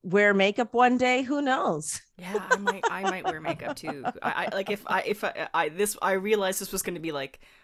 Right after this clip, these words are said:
Speaker 2: a, a YouTube thing, like, five minutes ago, and I didn't have time to put on any <laughs> makeup, so.
Speaker 1: You know what? That's all, that's all on me. I did not tell Chris that we were officially on YouTube.
Speaker 2: Oh, it's, it's, it's good. It's good. I don't mind, I don't mind putting my face out there on the internet. It's all good.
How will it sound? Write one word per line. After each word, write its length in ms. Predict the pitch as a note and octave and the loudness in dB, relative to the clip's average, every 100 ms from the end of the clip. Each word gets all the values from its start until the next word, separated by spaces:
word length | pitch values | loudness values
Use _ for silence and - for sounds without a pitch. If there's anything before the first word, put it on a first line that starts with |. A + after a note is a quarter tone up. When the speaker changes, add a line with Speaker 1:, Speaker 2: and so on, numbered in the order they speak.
| _ | _
Speaker 2:
a, 120 | - F3+ | -8 -6
a 40 | F#3+ | -8
YouTube 380 | E3 F3 F#3 E3+ | -8 -4 -4 -4
thing, 200 | D#3+ D#3 | -8 -8
like, 160 | C#3 | -12
five 340 | - - D#3+ E3+ | -4 0 0 0
minutes 260 | C#3+ D3+ | -6 -8
ago, 240 | F3+ B2 C3 | -8 -6 -6
and 100 | D3 | -8
I 40 | |
didn't 200 | D#3 E3+ | -10 -8
have 160 | G#3 - | -8 -8
time 180 | E3+ D#3+ | -8 -10
to 60 | |
put 120 | - | -10
on 60 | D3 | -10
any 160 | D3+ D#3+ | -6 -6
<laughs> 160 | - | -4
makeup, 320 | - D#5 C4 | -6 -4 -4
so. 220 | - - - | -4 -2 2
Speaker 1:
You 100 | C4+ | 6
know 220 | C4 C4 | 10 12
what? 360 | A#3 A3 F#3 | 12 10 10
That's 300 | A3+ A3 G#3+ | 8 8 6
all, 380 | - - G3 G3 | 4 8 10 10
that's 260 | F#3+ G3+ G3+ - | 8 2 2 4
all 220 | F#3+ F#3+ | 6 6
on 200 | G3 F3+ | 4 2
me. 160 | E3+ | 0
I 120 | E3 E3+ | 0 0
did 120 | F3+ | 2
not 300 | E3+ E3+ - | 4 4 2
tell 240 | F3+ D#3 | 0 0
Chris 360 | D#3 E3 D#3 - | 0 -2 -2 0
that 200 | E3 - | 0 0
we 160 | F3 | -2
were 200 | D#3 D3+ | -2 0
officially 520 | C#3 - C3+ - A2+ G2 | -2 -4 -6 -6 -6 -4
on 160 | G#2+ | -6
YouTube. 500 | G#2 F#2+ - - G#3+ | -10 -14 -12 -10 -10
Speaker 2:
Oh, 180 | A3 C#3 | -14 -20
it's, 280 | - - - | -20 -20 -20
it's, 220 | E3+ - | -20 -16
it's 180 | - F3 | -14 -14
good. 320 | - F3+ E3 - | -10 -10 -10 -12
It's 160 | - | -12
good. 180 | - F#3 | -8 -6
I 100 | E3+ | -4
don't 140 | F#3 | -4
mind, 380 | F3+ E3+ E3+ F3 - | -4 -6 -6 -10 -12
I 80 | |
don't 140 | - F3 | -10 -6
mind 220 | D#3+ D#3 | -8 -8
putting 200 | D3+ D3+ | -10 -12
my 120 | E2 | -14
face 260 | - - - | -16 -14 -12
out 160 | - | -12
there 140 | - D2+ | -14 -16
on 60 | F2 | -18
the 80 | |
internet. 280 | - - - | -18 -18 -16
It's 140 | - - | -16 -18
all 120 | - | -16
good. 260 | - - | -16 -16